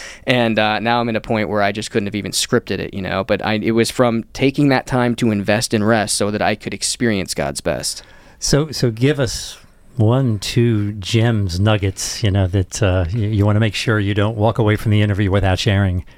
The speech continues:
Speaker 1: Yeah, well, I mean, just, um, for me, sometimes realizing that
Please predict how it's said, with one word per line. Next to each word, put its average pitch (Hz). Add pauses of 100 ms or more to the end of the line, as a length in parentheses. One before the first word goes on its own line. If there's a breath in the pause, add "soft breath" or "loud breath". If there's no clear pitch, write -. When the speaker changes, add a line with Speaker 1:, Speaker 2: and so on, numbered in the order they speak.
(540 loud breath)
Speaker 1:
Yeah, 143
well, 135
I 127
mean, 139
just, 151
um, 117 (540)
for 139
me, 135
sometimes 131
realizing 110 (120)
that 104